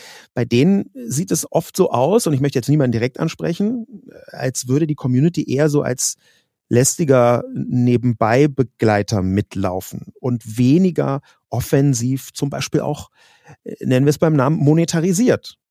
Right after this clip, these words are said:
Wir haben in den Vereinigten Staaten so viele Plattformen, die sagen, okay, wir machen zum Beispiel regelmäßig Veranstaltungen, wo unsere Community hingehen kann, die dann nochmal auch einen eigenen Kanal ist, mit dem man Geld verdienen kann, wenn man in anderen Bereichen Schwierigkeiten hat, Geld zu verdienen. Das ist in Deutschland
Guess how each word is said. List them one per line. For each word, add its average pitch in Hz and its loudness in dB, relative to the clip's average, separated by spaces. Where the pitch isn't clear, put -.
Wir - -8
haben 131 -2
in 139 0
den 143 0
Vereinigten 151 -2
Staaten 170 -2
so 139 -2
viele 190 -2
Plattformen, 170 -4
die 147 -8
sagen, 131 -4
okay, 143 -2
wir 139 4
machen 135 -2
zum 135 -2
Beispiel 127 -2
regelmäßig 123 -2
Veranstaltungen, - -8
wo 113 0
unsere 135 2
Community 120 0
hingehen 120 0
kann, 98 -8
die - -6
dann 110 2
nochmal 131 0
auch 110 -6
einen - -12
eigenen 127 0
Kanal 120 -2
ist, 127 -4
mit 131 0
dem 131 0
man 143 0
Geld 202 0
verdienen 127 0
kann, 113 -8
wenn - -8
man 117 -4
in 120 -8
anderen 127 -2
Bereichen 127 -6
Schwierigkeiten 143 -2
hat, 98 -12
Geld 104 -10
zu - -12
verdienen. - -20
Das - 0
ist - 0
in 135 -2
Deutschland 143 -2